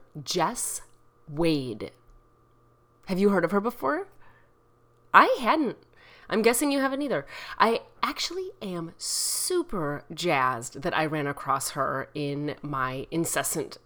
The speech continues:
clicking around the interwebs because, um, I don't wanna tell you exactly why actually up front, 'cause I feel like I'm gonna give away all the excitement too soon.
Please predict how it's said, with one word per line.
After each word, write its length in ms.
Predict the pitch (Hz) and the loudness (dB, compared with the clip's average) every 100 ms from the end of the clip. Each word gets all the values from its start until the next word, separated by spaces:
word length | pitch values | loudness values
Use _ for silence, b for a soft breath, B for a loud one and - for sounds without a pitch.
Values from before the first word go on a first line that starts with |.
| - | -14
clicking 500 | - 180 - 170 165 | -6 -6 -2 0 0
around 380 | 160 156 139 131 | -2 -4 -6 -4
the 100 | 156 | -4
interwebs 420 | 247 302 233 180 | -4 -4 -6 -6
because, 440 | - - 175 165 156 B B B B B B _ | -8 -6 -6 -6 -8 B B B B B B _
um, 420 | 165 156 151 135 - _ _ _ _ _ _ _ _ _ _ _ _ _ - - - | -2 -2 -4 -6 -14 _ _ _ _ _ _ _ _ _ _ _ _ _ -20 -20 -10
I 80 | - | -2
don't 200 | 302 285 | 2 4
wanna 140 | 349 | 4
tell 180 | - 302 | 2 2
you 140 | 294 277 | 4 2
exactly 360 | 220 208 - | 2 2 2
why 180 | 214 190 | 6 6
actually 300 | 165 - 170 | 6 2 -2
up 120 | 151 | -2
front, 160 | 160 139 | -2 -2
'cause 100 | - | -4
I 60 | |
feel 120 | - 170 | -2 -2
like 120 | 180 | 0
I'm 60 | |
gonna 120 | 165 160 | 0 2
give 160 | 170 | 0
away 160 | 170 170 | 0 0
all 120 | 175 | -2
the 60 | 185 | -2
excitement 520 | - 175 143 175 175 | -4 -4 -4 -6 -6
too 120 | 190 | -6
soon. 320 | - 208 226 | -4 -4 -4